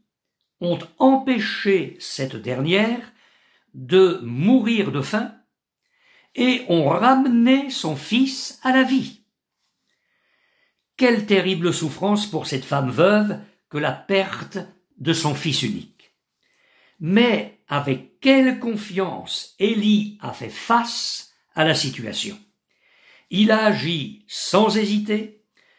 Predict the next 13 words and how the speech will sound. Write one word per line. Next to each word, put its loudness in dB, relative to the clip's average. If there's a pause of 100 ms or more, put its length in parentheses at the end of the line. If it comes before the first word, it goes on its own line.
(160)
avec 0
une -2
foi -2
inébranlable. 2 (920)
Il 2
a 0 (280)
emmené 2
le -2
fils -4
défunt -4 (460)
dans -2
sa 0
chambre, -2